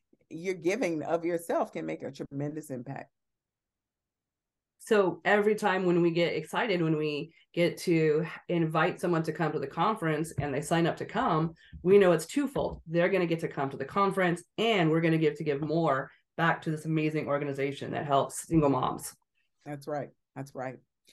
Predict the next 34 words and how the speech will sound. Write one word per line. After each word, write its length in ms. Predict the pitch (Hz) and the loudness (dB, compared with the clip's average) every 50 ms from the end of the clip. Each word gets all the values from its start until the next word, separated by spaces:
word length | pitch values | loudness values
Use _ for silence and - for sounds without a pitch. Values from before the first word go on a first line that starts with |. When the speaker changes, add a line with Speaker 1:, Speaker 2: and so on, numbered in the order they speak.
| _ - | _ -2
Speaker 1:
And 100 | 190 208 | 0 2
then 80 | 214 | 4
what's 160 | 226 240 240 | 4 4 4
our 100 | 233 226 | 4 4
last 260 | 220 220 202 208 208 - | 6 6 4 4 2 -2
one, 140 | 190 190 | -6 -6
Misty? 420 | 190 185 180 - - 170 139 139 139 - _ _ _ _ _ _ - | -6 -6 -6 -4 -4 -4 -4 -4 -6 -12 _ _ _ _ _ _ 4
Speaker 2:
Faith 300 | - 208 285 285 - - | 6 8 8 8 6 6
is 140 | 185 160 160 | 4 6 8
taking 240 | - 202 208 247 240 | 8 8 8 10 8
that 260 | 226 233 240 - - | 8 8 6 6 2
step, 480 | - - - 196 202 285 302 - - - | -2 -2 2 4 4 6 6 4 2 0
is, 220 | - 175 175 175 | 0 0 2 4
um, 260 | 196 175 170 160 156 165 | 4 4 4 4 2 2
faith 240 | - 214 233 240 | 2 2 2 2
is 120 | 262 254 - | 0 -4 -2
taking 280 | - 208 208 208 202 | 0 0 2 2 0
the 80 | 185 165 | 0 0
first 360 | 160 - 175 180 202 202 - | -2 0 0 0 0 0 -2
step 260 | - 185 175 170 - | -2 0 0 0 0
when 100 | - 165 | 0 0
you 100 | 165 156 | 0 2
don't 220 | 156 170 170 160 165 | 2 0 0 0 0
see 80 | - | -2
the, 240 | 170 170 160 156 156 - | -2 0 0 0 -2 -2
um, 240 | - 147 123 - 165 | -4 -4 -4 -4 -4
whole 200 | - 175 165 175 | -2 0 0 0
staircase. 520 | 165 - - 139 143 139 - 131 139 160 175 | 0 0 -2 -2 -2 0 -2 -2 -4 -2 -2
And 100 | 175 160 | -2 -4
it 80 | - - | -4 -4
really 300 | 87 123 202 220 247 247 | -2 2 4 4 4 4
just 260 | 175 196 196 196 - | 2 0 -2 -2 0
is 340 | 190 196 180 175 165 160 160 _ _ _ _ _ _ _ _ - | 0 2 4 4 2 2 -2 _ _ _ _ _ _ _ _ -2
that 260 | 165 160 156 - - | 2 2 2 2 0